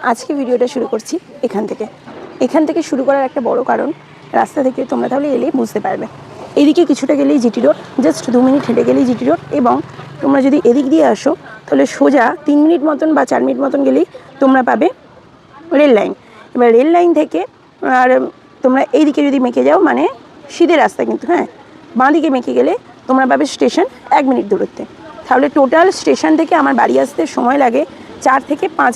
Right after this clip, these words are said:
মিনিট। আমার বাড়ির সাথে আমার দোকান, তোমরা জানোই এটা। তো রাস্তায় একটা ভিডিওটা শুরু করার এই একটাই কারণ। তো তোমরা একদম সোজা রাস্তায় আসবে, এই লা-, রোড, এই যে এই রোডটা দেখছো, এটা হলো সিএস মুখার্জি স্ট্রিট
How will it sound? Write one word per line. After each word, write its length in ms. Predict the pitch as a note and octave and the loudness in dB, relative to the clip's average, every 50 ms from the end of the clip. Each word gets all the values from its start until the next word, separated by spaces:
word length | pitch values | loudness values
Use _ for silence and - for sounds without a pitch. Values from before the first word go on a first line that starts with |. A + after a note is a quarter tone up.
| - G#3+ | -4 -6
মিনিট। 200 | - - - - - - - - - - - | -6 -8 -8 -12 -16 -20 -20 -16 -8 -4 0
আমার 140 | B3+ C#4+ C#4+ | 0 2 2
বাড়ির 200 | C#4 B3+ B3+ C4 - | 2 0 -2 -2 -4
সাথে 140 | - C#4+ D#4 D4+ C#4+ | -4 -2 -2 -2 0
আমার 120 | C#4 C#4 A#3+ C4+ | 0 0 0 -2
দোকান, 180 | B3 A#3+ C4 D4 - - - - | -2 -2 -4 -6 -6 -10 -6 -2
তোমরা 180 | - B3+ C4+ C4 A#3 A#3+ | 0 2 2 2 2 2
জানোই 220 | A3 A3 B3 B3 A#3 A3 | 2 2 0 0 0 0
এটা। 120 | A#3 C4+ D4+ - - - - - - - | -2 -4 -4 -6 -14 -16 -16 -16 -10 -2
তো 60 | - - B3+ | 0 2 2
রাস্তায় 220 | B3+ A#3 - F4 F4 | 2 2 0 -2 -2
একটা 120 | C#4 F#4 D#4 C4 | 0 0 0 0
ভিডিওটা 280 | C4 C4+ D4 D4 D#4+ C4+ | 0 0 0 -2 -2 -2
শুরু 120 | - C4+ C4+ C4 | -2 -4 -2 2
করার 160 | C#4+ D#4 D#4+ - - | 2 2 2 2 2
এই 60 | C#4+ C#4 - | 2 2 2
একটাই 220 | - - - A#2+ A2 - | 0 0 -2 -2 0 0
কারণ। 160 | - G2 G2+ A2+ - - - - - - | 0 0 -2 -4 -8 -12 -16 -14 -6 0
তো 60 | - C4 B3+ B3+ B3+ B3 - | 2 4 4 4 4 2 0
তোমরা 160 | C#4 C4+ C#4+ C#4+ | 0 0 0 0
একদম 140 | C4 D4 D#4+ D#4 - | 0 0 -2 -2 -2
সোজা 180 | - C#4 B3+ D4+ D#4 | -2 0 2 2 2
রাস্তায় 280 | D#4 C4+ - E4 D#4 D4+ C#4+ | 0 0 0 0 2 2 2
আসবে, 180 | B3+ - E4 F#4 - - - - | 0 0 -2 -2 -2 0 0 2
এই 60 | E4 D#4 | 2 4
লা-, 140 | D4+ D4 - - C#4 | 2 2 2 2 2
রোড, 140 | C#4+ D#4 - - - - - - - - B4 - - - - - - - - - - - C4 | 2 2 0 -2 -4 -2 0 2 2 2 2 0 -2 -6 -10 -10 -10 -10 -12 -12 -8 -2 -2
এই 60 | C4+ B3+ | 0 2
যে 60 | D4+ D4 | 2 4
এই 40 | C4+ | 4
রোডটা 200 | C4 C4 - - C4+ | 2 2 2 2 0
দেখছো, 220 | A#3 - - - - G#4 - - - - - - | 0 0 0 -4 -6 -6 -6 -10 -16 -12 -6 -2
এটা 100 | B3+ D4 C#4 | 2 2 4
হলো 120 | D4+ E4 G4+ - - | 4 2 2 0 2
সিএস 440 | - D#4+ F4+ - - C4 D4 - - - - C4+ | 2 2 2 2 2 0 0 0 -2 -2 -2 -2
মুখার্জি 300 | B3+ - B3+ A3+ - C#4+ - | 0 0 -2 -2 -4 -8 -6
স্ট্রিট 220 | - - - - | -4 -6 -6 -6